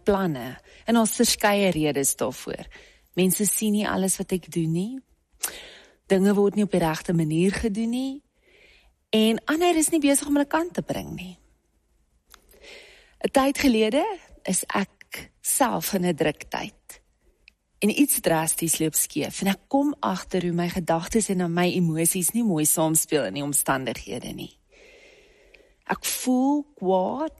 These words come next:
ek voel gefrustreerd, ek werk lang ure, en ek vind myself waar ek besig is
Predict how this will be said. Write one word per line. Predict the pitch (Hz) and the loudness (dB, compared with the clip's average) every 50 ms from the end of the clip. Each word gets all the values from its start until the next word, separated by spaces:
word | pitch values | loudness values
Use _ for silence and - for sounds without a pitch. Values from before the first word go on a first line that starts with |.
| - - | -10 -10
ek | - - - | -8 -8 -6
voel | - 170 165 147 - | -4 -2 -2 -4 -4
gefrustreerd, | - - - - 175 160 - - - - - - 170 175 185 202 233 285 311 - - - _ - - - - - - _ _ _ _ - - | -8 -8 -6 -4 -2 -2 0 -2 -2 -2 -2 -2 0 0 0 -2 -2 -2 -4 -6 -8 -12 _ -20 -20 -20 -20 -20 -20 _ _ _ _ -16 -14
ek | - - | -4 0
werk | 185 175 175 185 - 196 | 0 0 2 0 0 0
lang | 185 180 180 190 208 202 - - | 2 2 2 0 -2 -4 -6 -4
ure, | 220 220 226 233 233 240 233 262 254 262 262 262 269 - _ _ _ _ _ _ _ _ _ _ _ _ _ | 0 2 2 2 2 2 0 0 -2 -2 -4 -6 -8 -12 _ _ _ _ _ _ _ _ _ _ _ _ _
en | - 226 226 | 0 0 0
ek | - - | 0 0
vind | - 381 381 - - | 0 0 2 2 2
myself | 320 302 - - 277 233 220 202 | 4 4 4 4 4 4 4 4
waar | 208 208 208 | 2 2 0
ek | 175 | 0
besig | 170 202 208 226 254 - 285 269 262 - 196 | 2 2 4 4 4 4 2 2 2 2 0
is | 185 180 180 - - | 2 2 2 0 0